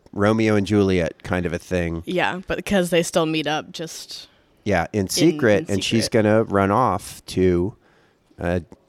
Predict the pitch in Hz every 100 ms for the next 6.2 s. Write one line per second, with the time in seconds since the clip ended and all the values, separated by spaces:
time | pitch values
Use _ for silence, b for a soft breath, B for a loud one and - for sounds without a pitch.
0 | _ _ - 104 95 87 110 90 104 101
1 | 101 _ - 95 90 104 90 - 92 101
2 | - 98 92 87 92 87 85 - _ -
3 | 87 90 87 92 92 85 - 87 87 87
4 | 87 - - _ b b b b b _
5 | _ _ _ _ _ - 107 117 147 -
6 | 107 85